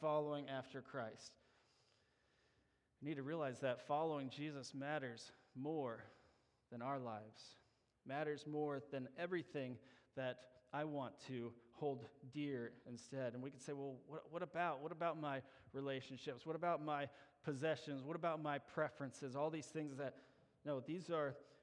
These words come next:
costs that we're challenged to count, and these are pursuits we're challenged to lay down. Not because these things don't matter, especially, uh, if we think about relationships. What, what does this mean, Lord?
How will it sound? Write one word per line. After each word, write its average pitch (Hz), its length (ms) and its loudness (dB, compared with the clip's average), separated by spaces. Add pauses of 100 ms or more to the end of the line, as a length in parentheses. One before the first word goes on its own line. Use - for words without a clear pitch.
(120)
costs 165 500 -2
that 151 160 -2
we're 156 100 -2
challenged 160 460 -2
to 160 60 -8
count, 160 380 -2 (1300)
and 117 80 -8
these 135 120 -4
are 135 80 -4
pursuits 147 540 -6
we're 135 80 -4
challenged 156 520 0
to 147 60 -6
lay 131 200 0
down. 120 340 -4 (1400)
Not 190 140 4
because 202 400 2 (380)
these 175 180 0
things 170 320 0
don't 160 340 2
matter, 156 520 4 (540)
especially, 175 640 2 (300)
uh, 139 320 6
if 135 80 -10
we 143 60 -2
think 165 200 -2
about 147 280 4
relationships. 139 920 -2
What, 156 140 2 (120)
what 190 120 -4
does 147 100 -10
this 151 160 -8
mean, 139 400 -4 (320)
Lord? 127 340 0